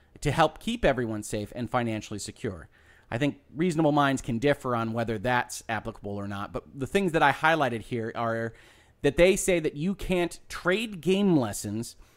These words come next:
for compensation. They've also flagged Xbox gift cards, which I think are a stronger case for them. But they've broadened it to say you can't trade game lessons for compensation. And it's difficult for me to see how, in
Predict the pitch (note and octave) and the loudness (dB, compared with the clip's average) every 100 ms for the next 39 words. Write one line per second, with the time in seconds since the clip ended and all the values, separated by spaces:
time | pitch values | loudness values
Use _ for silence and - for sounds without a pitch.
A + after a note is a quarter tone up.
0 | _ - - D#3+ D3 - F3+ F3+ D#3 - | _ -20 0 2 2 2 2 4 0 0
1 | C#3 - B2 D#3 D3 B2+ A2 - C#3 B2+ | 0 -2 2 4 4 2 -6 -2 2 2
2 | A#2+ - C3+ - C3 A#2 - B2 C#3 - | 0 -4 -4 -2 -2 -2 -4 -4 -4 -2
3 | C3 A2 G#2+ A#2+ B2 A2+ - D3+ C3 - | -2 -2 -2 -4 -4 -4 -2 0 0 -2
4 | B2 A#2+ A#2 - A2+ G2+ - D#3+ D3 B2+ | 0 2 2 -2 -6 -8 0 2 2 -2
5 | - A2+ G#2 B2 A2 G2 G2 - - - | -4 -4 -4 -6 -6 -6 -10 -14 -20 -20
6 | - - C#3 C#3 C#3+ A#2+ C#3+ F3+ F#3 B2+ | -20 -4 0 2 2 2 6 6 6 2
7 | B2 - C3 C3 B2 C#3 - G3 F3+ - | -4 -6 -4 -2 0 0 -2 -2 -2 -6
8 | - F#3+ A3 F#3+ E3 F3+ E3+ D3+ - D3 | -4 0 0 0 2 2 2 0 0 -4
9 | C#3+ C#3+ - C3 A#2+ A2+ A#2+ G#2+ G2 A2 | -4 -6 -2 -4 -2 -4 -4 -4 -8 -14
10 | - - - D3 C#3 - F3 D#3+ D#3+ - | -20 -20 -2 0 2 4 4 4 0 2
11 | C#3+ D#3 F#3 E3 - F3+ D3 - C#3 C3+ | 4 4 4 0 -2 -4 -6 0 4 4
12 | C3 - - - _ F#3 F3+ | 4 0 -10 -20 _ 4 4